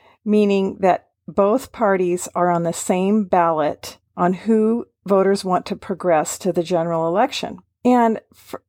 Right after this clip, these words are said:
first of all, this is really messed up. We are only one of three or four states that has this. And in two thousand four, Washington became the first state to adopt a top two primary system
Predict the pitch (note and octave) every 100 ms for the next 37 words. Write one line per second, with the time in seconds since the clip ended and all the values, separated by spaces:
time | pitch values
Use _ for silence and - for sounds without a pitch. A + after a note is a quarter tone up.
0 | _ - E4+ - C#4 A3 A3+ G#3+ F3+ F#3+
1 | F3+ D#3+ D3+ - - - _ F#3+ A#3 B3+
2 | B3 A3+ G#3+ G#3 F#3+ F#3 F3 - A3+ A3
3 | G3+ G3 F#3+ F3+ - - - F#3 G3 -
4 | B3 B3 - - F#3+ F#3 F3 - - _
5 | _ - D4+ E4 D#4 C4 - G#3 F#3 E3+
6 | F3+ - A3 A#3 F#3+ F#3+ G3+ E3+ E3+ -
7 | A#3 - - F#3+ - G3 E3+ F#3 F3 -
8 | - - G#3 G#3 - G#3+ F#3 - F#3+ F3+
9 | E3+ E3+ - G3 - E3